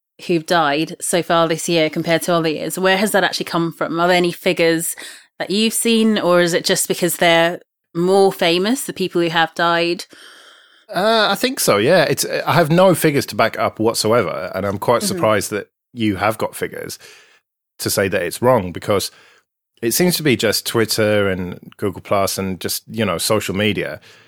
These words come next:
Speaker 2: and just a perception, a general perception among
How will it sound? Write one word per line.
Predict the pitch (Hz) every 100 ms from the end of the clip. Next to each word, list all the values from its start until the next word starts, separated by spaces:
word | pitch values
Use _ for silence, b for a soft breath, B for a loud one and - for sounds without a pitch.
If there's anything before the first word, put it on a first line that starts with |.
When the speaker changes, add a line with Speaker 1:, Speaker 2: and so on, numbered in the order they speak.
| b b _
Speaker 2:
and | 101 98 98
just | 123 -
a | 110
perception, | - - 131 - 113
a | 101
general | 98 117 123 123 113
perception | 107 123 - -
among | 98 104 101 95